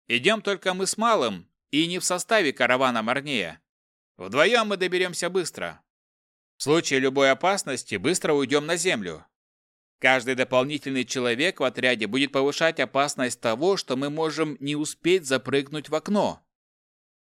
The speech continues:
Как ни странно, особо со мной не спорили, и в итоге сошлись на моём решении. Уже к вечеру я сообщил о нём Марнею,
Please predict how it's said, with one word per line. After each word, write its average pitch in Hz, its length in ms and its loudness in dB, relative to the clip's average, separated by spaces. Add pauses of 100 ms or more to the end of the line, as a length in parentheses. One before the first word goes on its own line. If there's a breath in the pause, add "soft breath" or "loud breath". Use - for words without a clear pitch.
(280)
Как 120 260 2
ни 120 140 -2
странно, 175 720 0 (180)
особо 214 440 0
со 175 180 -2
мной 170 200 -4
не 170 100 -8
спорили, 104 640 -4 (320)
и 214 180 0
в 202 100 4
итоге 196 340 2
сошлись 165 480 -2
на 160 80 -4
моём 135 320 0
решении. 104 600 -4 (1300)
Уже 131 260 2
к 127 120 -10
вечеру 147 420 -2
я 123 160 4
сообщил 131 540 0
о 139 60 -2
нём 135 180 -4
Марнею, 143 640 -2